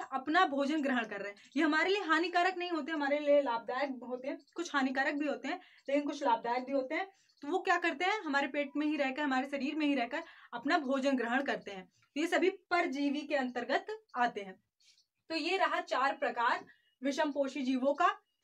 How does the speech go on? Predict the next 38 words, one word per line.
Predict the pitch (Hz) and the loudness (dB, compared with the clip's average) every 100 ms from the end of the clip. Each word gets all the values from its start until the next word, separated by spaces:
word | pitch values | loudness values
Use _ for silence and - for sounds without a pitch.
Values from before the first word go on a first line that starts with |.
| _ - | _ -2
और | 285 269 | 0 0
विषमपोषी | 294 359 339 311 359 | 0 -2 -2 -4 -4
पोषण | 339 277 294 277 | -4 -2 0 0
के | |
बारे | 262 254 254 | 2 2 4
में | 277 | 2
मैंने | 254 240 | 0 -2
बता | 226 220 240 | -2 2 2
दिया, | 247 311 | 2 -4
विषमपोषी | 277 262 247 233 220 247 | -4 -4 -4 -6 -8 -8
जीव | 226 269 | -4 -4
क्या | 262 294 | 0 0
होते | 294 302 | 0 0
हैं | 285 | -2
वो | 254 | 0
भी | 269 | 0
बता | 277 285 302 | 0 2 2
दिया। | 294 349 - - - - | 0 -4 -8 -20 -4 2
अब, | 381 381 | 4 4
अब | 285 | 2
हम | 277 277 | -2 -4
लोग | 285 277 | -2 0
आते | 254 - | -2 -4
हैं | 277 330 | -4 -4
इनके | 302 302 370 | -4 0 0
बीच | 302 320 330 | 0 -2 -4
में | 370 | -4
अंतर | - 247 247 208 | 0 0 0 -2
क्या | 185 185 | -4 -10
है। | 180 _ _ _ | -12 _ _ _
स्वपोषी | - 359 381 370 359 370 | 2 6 6 4 0 0
जीव | 320 349 | 0 0
जो | 320 359 | 0 0
है, | 349 392 | 2 0
स्वपोषी | 370 330 320 285 349 | -2 -6 -6 -4 -4
पोषण | 302 254 320 339 | -4 -4 -4 -2
जो | 349 | 2
है | 392 | 2